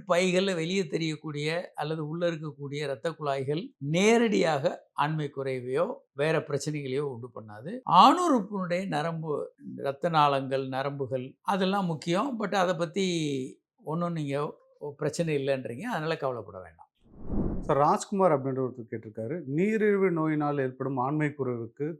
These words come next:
Speaker 2: தீர்வே இல்லையா?" அப்படின்னு கேக்குறாரு.
Speaker 1: எல்லா ஆண்மை குறைவுக்கும் தீர்வு உண்டு. நீரிழிவு நோயினாலையும் எல்லா பிரச்சனையும் உண்டாகும். அது முக்கியமா இரத்த குழாய்கள் நோய். நீரிழிவு நோய் அப்படின்றது டயபெட்டிஸ் வந்து, இது வந்து இரத்த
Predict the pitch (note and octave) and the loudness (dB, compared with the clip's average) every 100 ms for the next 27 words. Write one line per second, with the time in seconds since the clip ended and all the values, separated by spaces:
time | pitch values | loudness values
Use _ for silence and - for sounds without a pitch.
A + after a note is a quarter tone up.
0 | _ D#3 D3+ D3+ B2+ A#2+ A#2 G#2 _ G#2+ | _ -4 0 0 -2 -4 -8 -10 _ -20
1 | G#2+ A2 G#2 _ - _ _ _ C#3+ D#3 | -20 -20 -20 _ -20 _ _ _ -4 2
2 | F#3 G#3+ A3+ G#3 G3+ - - F3 F#3+ F#3+ | 4 6 8 8 4 0 0 2 4 2
3 | F3 E3+ D#3+ D3+ C#3+ - C4 C#4 - D#3+ | 2 2 4 2 0 -4 -6 -6 -2 0
4 | D3+ D3 C3 B2+ C#3+ G3+ - _ E3 F#3+ | 0 -2 -4 -4 -2 -2 -4 _ -2 4
5 | B3+ B3 A#3 G3+ F#3 F3 D#3+ D3 C3+ C3 | 6 6 8 6 6 0 -2 -2 -2 0
6 | E3 D4 - - F3+ A3+ A3+ F#3 E3+ F#3 | 0 -2 -6 2 8 10 10 6 0 0
7 | F3 D#3 C3+ A#2 G2 - C3 D#3+ D#3+ C#3 | 0 0 0 -2 -4 -2 2 2 2 0
8 | E3+ E3 D#3+ D3 F#3+ F#3+ F3+ D#3+ D3 C#3+ | 0 4 4 4 2 2 2 2 2 -2
9 | C3+ A#2 - B2+ C3+ D#3 F#3+ G3+ F3+ E3+ | -6 -14 -16 -12 -6 0 2 4 2 0
10 | D3+ D3 D3 C3+ B2 A#2+ A2+ A2 B2+ A#2 | -2 -2 -2 -2 -6 -12 -12 -12 -12 0
11 | C3+ F3 E3+ E3 D3+ C3+ B2 G#2+ G2+ A2 | 6 6 6 -4 -6 -8 -12 -16 -8 -8
12 | A2+ - E3+ D3+ E3+ F3 C#3+ F#3 | -8 -8 -4 -2 0 2 2 2